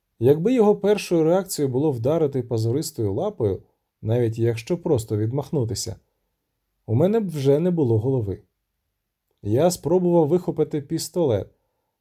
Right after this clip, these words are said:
але все, що в мене вийшло, це поплескати себе по стегну в районі кобури. «Стріляй!» крикнув я Ірмі.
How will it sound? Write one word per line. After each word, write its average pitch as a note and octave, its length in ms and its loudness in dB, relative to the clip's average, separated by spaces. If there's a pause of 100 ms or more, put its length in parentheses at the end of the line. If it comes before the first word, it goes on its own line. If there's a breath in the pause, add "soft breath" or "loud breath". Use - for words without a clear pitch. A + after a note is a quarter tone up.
але A2 220 0
все, E3+ 260 -2
що G#3 200 -2
в F3+ 100 -2
мене F3 240 2
вийшло, D3+ 480 0
це C3 240 -4
поплескати D3 720 -4
себе C3 300 -4
по A2 140 -6
стегну F3 580 -2 (300 soft breath)
в A2 140 -2
районі A#2+ 400 2
кобури. C#3 460 -4 (1000)
«Стріляй!» A#2 800 -2 (540)
крикнув A2+ 420 -2
я G#2+ 120 2
Ірмі. G#2+ 440 -2